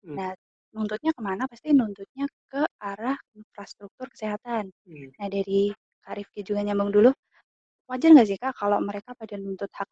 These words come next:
Speaker 2: lebih terhadap fasilitas kesehatan?
Speaker 1: Ya, sebenarnya memang wajar sih ketika dia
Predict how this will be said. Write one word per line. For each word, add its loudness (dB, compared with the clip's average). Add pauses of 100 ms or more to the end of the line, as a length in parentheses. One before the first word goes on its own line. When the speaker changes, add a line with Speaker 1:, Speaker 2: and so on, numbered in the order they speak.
Speaker 2:
lebih -10 (320)
terhadap -10 (160)
fasilitas -16
kesehatan? -20 (1120)
Speaker 1:
Ya, -16
sebenarnya 2 (160)
memang -6
wajar -10
sih -20
ketika -20
dia -20